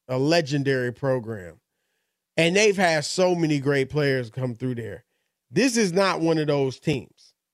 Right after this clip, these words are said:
Now, they may win a championship, but this is not one of their more talented or, you know, uh, great teams. But, hey, if you win the championship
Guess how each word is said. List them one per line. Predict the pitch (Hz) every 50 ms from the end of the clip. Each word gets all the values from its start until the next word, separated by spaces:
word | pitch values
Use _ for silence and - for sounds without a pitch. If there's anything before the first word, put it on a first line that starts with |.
| _ _ _ _ _ _ _ _ _ -
Now, | 165 165 175
they | 185 208 247
may | 285 302 277 262
win | 247 247 233 202
a | 180
championship, | - - 214 247 302 320 226 165 147 123 - 113 82 - _ _ _ _ _ _ _ _ _ _ _ _ _ -
but | 120 170 202 190 180 175 170 156 143
this | 160 202 226 196 196
is | 214 190 160
not | 151 170 175 180 180 175 165 170
one | 165 170 170
of | 170 165
their | 165 160 160
more | 156 160 160 156 156 151 147
talented | - - - 151 147 156 160 156 156 151 131 - 147 147 151 147 139
or, | 131 131 131 120 87 67 _ -
you | 143 156
know, | 147 131 117 107 87 - _ _ _ _ _ _ _ _ _ _ _ -
uh, | - 123 131 120 120 117 - - 50 - - 151 135
great | 127 - 156 165 165 170 160 143 _ -
teams. | - - 185 180 180 165 151 147 139 127
But, | 139 165 170 165
hey, | 180 190 185 156 131
if | 107 - 131 139 127
you | 147 170
win | 165 180 196 196 196
the | 185
championship | 156 - 214 208 214 220 208 175 165 151 147 156 165 160 156 -